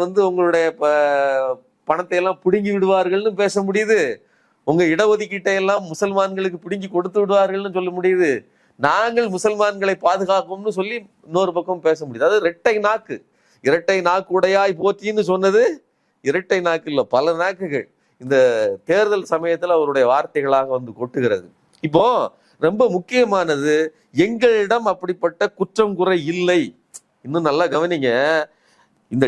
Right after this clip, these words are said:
டெம்போல பணம் வருதுன்னு இந்த ஆள் சொல்லியிருக்கிறாரு. அவரு, அதாவது ராகுல் காந்தி பதவியை இழந்ததே, அதானியை குறை சொன்னார், அதானியிடம் இருந்து இவர்கள் இருக்கிற பணத்தை சுட்டி காட்டினார், அவர் மேல ரைடு விடுங்கன்னு சொன்னாருங்கிறதுக்காக தான் அவருடைய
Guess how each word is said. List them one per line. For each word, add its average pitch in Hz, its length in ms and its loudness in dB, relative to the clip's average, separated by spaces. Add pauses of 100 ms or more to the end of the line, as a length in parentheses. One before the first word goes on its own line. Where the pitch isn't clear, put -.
(140)
டெம்போல 196 560 2
பணம் 175 260 0
வருதுன்னு 175 300 0
இந்த 160 140 0
ஆள் 160 180 -2
சொல்லியிருக்கிறாரு. 131 500 0 (260)
அவரு, 190 360 2 (640)
அதாவது 151 340 0 (400)
ராகுல் 208 460 0
காந்தி 180 340 -2 (160)
பதவியை 196 500 0 (140)
இழந்ததே, 202 560 0 (800)
அதானியை 240 800 0
குறை 220 260 2
சொன்னார், 196 400 0 (120)
அதானியிடம் 220 680 -2
இருந்து 220 280 -4
இவர்கள் 202 340 0 (400)
இருக்கிற 185 220 0 (120)
பணத்தை 208 380 -2
சுட்டி 196 320 -10
காட்டினார், 170 500 0
அவர் 185 240 -2
மேல 202 220 0 (360)
ரைடு 196 220 2
விடுங்கன்னு 196 460 -2
சொன்னாருங்கிறதுக்காக 214 880 0
தான் 202 180 0
அவருடைய 185 300 0